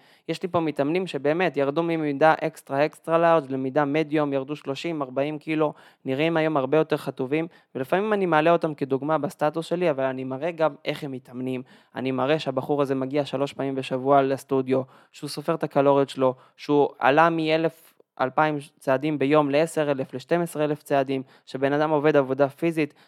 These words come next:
שבן אדם אוכל בצורה מסודרת. זה מה שבאמת משקף תהליך, אבל את זה אני לא יכול לצלם לאינסטגרם, ואת זה אני לא יכול לצלם לפייסבוק, כי אי אפשר לצלם את היום יום של הבן אדם הזה,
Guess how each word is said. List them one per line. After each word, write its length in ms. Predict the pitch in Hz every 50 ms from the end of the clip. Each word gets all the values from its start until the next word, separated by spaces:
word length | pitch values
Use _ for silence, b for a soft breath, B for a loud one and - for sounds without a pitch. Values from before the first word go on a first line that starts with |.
| b b
שבן 320 | - - 156 156 165 165
אדם 240 | 165 160 170 170 160
אוכל 280 | 151 143 - 165 165 165
בצורה 360 | 156 143 - - 143 139 143
מסודרת. 600 | 143 139 135 - 139 131 131 131 127 131 127 - b b b b b
זה 320 | - 131 131 165 214 233
מה 140 | 226 214 202
שבאמת 420 | - 175 147 151 151 156 151 147
משקף 420 | 147 139 135 - 131 - 139 135 -
תהליך, 380 | - 131 127 123 127 127 - -
אבל 180 | - 135 139 156
את 100 | 160 160
זה 100 | 214 226
אני 120 | 220 196
לא 120 | 185 196
יכול 240 | 220 233 226 226 208
לצלם 320 | 180 - 151 143 135 131 135
לאינסטגרם, 680 | 131 131 131 127 - _ 135 127 127 131 147 180 202 -
ואת 140 | 147 143
זה 100 | 147 180
אני 80 | 196 196
לא 60 | 202
יכול 180 | 220 220 226 202
לצלם 320 | 185 - 160 151 147 143
לפייסבוק, 560 | 139 131 - 131 131 120 127 127 135 135 - _ _
כי 160 | - - 180
אי 120 | 185 226
אפשר 200 | 233 - 214 196
לצלם 380 | 165 156 - - 143 143 143 143
את 120 | 139 -
היום 240 | 135 135 135 139 135
יום 180 | 139 139 139 131
של 160 | - 135 135
הבן 200 | 131 131 131 135
אדם 240 | 135 135 139 139 135
הזה, 180 | 131 131 143